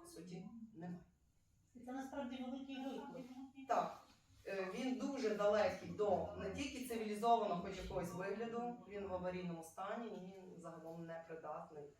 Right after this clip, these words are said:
Speaker 1: до використання. Ще одна проблема, на яку, згідно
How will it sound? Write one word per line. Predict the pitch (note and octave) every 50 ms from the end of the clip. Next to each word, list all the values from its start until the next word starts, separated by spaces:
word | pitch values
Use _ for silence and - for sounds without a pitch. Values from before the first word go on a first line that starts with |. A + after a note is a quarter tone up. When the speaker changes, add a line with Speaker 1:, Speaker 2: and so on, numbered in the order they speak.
| _ _ _ _ _ _ _
Speaker 1:
до | F3+ F#3 F3+
використання. | F#3 G3 F#3+ F#3 F#3 F3+ - - F3 - C#3+ C3+ C3 C3 - - - - _ - - - _ _ _ - - - - _ _
Ще | - - - D4+
одна | D4+ D4+ C#4+ C#4
проблема, | - C4+ C#4 C4 A#3 A3+ A3+ A#3 C4 C4+ C#4 C#4 C4+ B3+ G#3+
на | G3+
яку, | G3 G3 G3 G3 - A3 A#3 A3+ A3 G#3 G#3 - -
згідно | F3 F#3+ F#3+ G3 G#3 G#3+ G#3+ F3+ F#3 F#3 G3 F#3 F3+ E3+ E3